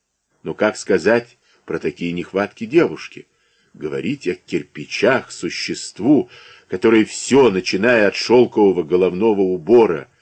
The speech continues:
таки, украшенного жемчугом, и кончая красными сапожками с загнутыми кверху носами, было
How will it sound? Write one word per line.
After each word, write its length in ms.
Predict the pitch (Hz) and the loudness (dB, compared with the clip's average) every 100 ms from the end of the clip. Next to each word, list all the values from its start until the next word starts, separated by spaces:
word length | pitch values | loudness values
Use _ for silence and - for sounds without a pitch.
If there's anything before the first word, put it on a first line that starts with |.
| _ _ - | _ _ -4
таки, 600 | 110 - - 117 87 - _ _ | -4 -4 -4 -2 -2 -8 _ _
украшенного 800 | 104 - 104 117 - 90 85 82 | -12 -2 2 2 0 -6 -4 -4
жемчугом, 720 | 73 110 151 117 - 76 67 _ - - | 0 2 2 -2 -10 -10 -12 _ -20 -14
и 80 | - | -6
кончая 560 | 101 127 110 143 135 120 | 0 0 2 2 2 2
красными 560 | - 135 127 - 110 | 2 0 0 -4 -6
сапожками 880 | 101 - 101 - 107 - 90 78 71 _ _ - | -4 -4 -4 2 0 0 -10 -10 -10 _ _ -16
с 60 | |
загнутыми 720 | 78 71 120 98 90 - 85 78 | -10 -2 0 0 -4 -6 -6 -8
кверху 480 | - 95 92 - | -4 0 0 -4
носами, 580 | 80 78 - 170 110 69 _ _ _ _ _ _ | -12 -8 -2 -2 -2 -10 _ _ _ _ _ _
было 460 | - 127 127 120 | 0 4 4 2